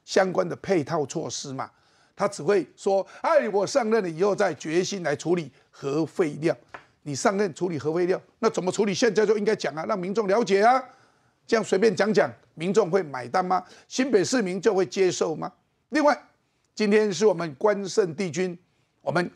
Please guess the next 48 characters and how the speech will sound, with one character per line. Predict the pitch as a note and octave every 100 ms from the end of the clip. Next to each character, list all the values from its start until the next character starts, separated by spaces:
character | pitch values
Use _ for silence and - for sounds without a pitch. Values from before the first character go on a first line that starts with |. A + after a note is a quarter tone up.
| -
关 | G3 F#3+
公 | F3 F3+
的 | D#3+
生 | - D3+
日。 | D3 C3+ _ _ _ _ _ _
侯 | A#3+
友 | C#4 A3+
宜 | A#3 B3 B3 _ _ _
说 | - - A3+ A3+ G#3+ _ _ _ _ _
他 | - A3+ A3+ A3 - _ -
就 | A#3 E3+
是 | G3 -
有 | C#3
关 | A2+ - G#3 G3 F#3
公 | F#3+ F3
精 | D3+ E3+
神， | B2 A#2 _ _
每 | E3+ F3+
天 | A#3+ A#3+
把 | - C3+
关 | A3+ G3
公 | G3 F#3+
挂 | A3+ E3+
在 | F3
嘴 | - E3
里， | -
穿 | - G3
着 | F3+
衣 | G3 F#3
服， | B2+ C3+ -
现 | - F3+
在 | F3
有 | C#3
个 | C3+
关 | C3 G3
公 | F#3+ G3
像。 | G#3 G3+ - _ _ _ _ _
不 | E3
过， | G3 F#3+ - _ _ _
你 | D3+ D#3 C3
真 | B2+ G#3
的 | E3+
对 | G#3
得 | D3+
起 | - B2+
关 | D3+ D3+
公 | D3+
吗？ | D3